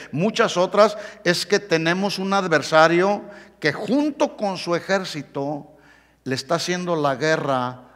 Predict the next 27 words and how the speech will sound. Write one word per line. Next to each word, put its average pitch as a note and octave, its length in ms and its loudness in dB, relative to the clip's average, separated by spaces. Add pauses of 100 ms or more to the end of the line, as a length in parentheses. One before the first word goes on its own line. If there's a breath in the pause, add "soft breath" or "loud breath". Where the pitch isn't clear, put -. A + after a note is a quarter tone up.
a A2 100 -4
los A2 260 -8
cristianos A#2+ 920 -8
en A#2 340 -8
todo E3+ 300 -6
tiempo. D3+ 460 -10
Esa D3+ 120 -8
es E3+ 60 -8
la F3 80 -6
estrategia D#3 560 -6
del C#3 160 -6
enemigo. C3 520 -6 (220 loud breath)
En C3+ 120 -2
otras G3+ 260 0
palabras, F#3+ 560 6 (400 loud breath)
son G#3+ 320 2
enemigos G#3+ 960 4 (1160 soft breath)
que D#3+ 120 2
pretenden G#3 1120 4
interrumpir E3 840 2
y G3 80 2
neutralizar E3 1200 4
la C#3 160 4
efectividad D3 840 0
de D#3+ 160 -4
nuestras B2+ 520 -6
oraciones. A2+ 880 -8